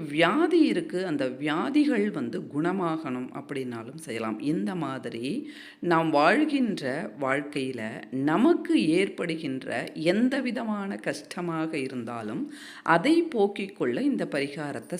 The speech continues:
செய்யலாம். எந்த நாள் வேண்டுமானாலும் செய்யலாம். இரவு நேரத்தில் இந்த பரிகாரத்தை செய்வது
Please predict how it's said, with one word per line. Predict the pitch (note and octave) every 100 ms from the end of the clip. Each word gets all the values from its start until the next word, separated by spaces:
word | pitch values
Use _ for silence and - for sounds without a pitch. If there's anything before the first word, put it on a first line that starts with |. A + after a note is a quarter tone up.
| -
செய்யலாம். | G#2+ A2 A2+ A2 - - - - D3+
எந்த | A3 C#4+ D4+
நாள் | A3+ G3+ G#3+ D#3+
வேண்டுமானாலும் | D#3 D3+ C#3+ C3+ C3+ C3 A#2 A#2 A2
செய்யலாம். | C3 B2 A#2 C3 D#4 A3 F3
இரவு | D#4 F#4 F4
நேரத்தில் | G#3+ D#3+ - - G3
இந்த | G#3 D#3+ A2+ A#2+
பரிகாரத்தை | A#2 D3+ C3 B2 A#2+ A#2+ D3 -
செய்வது | A#2+ G#2 G2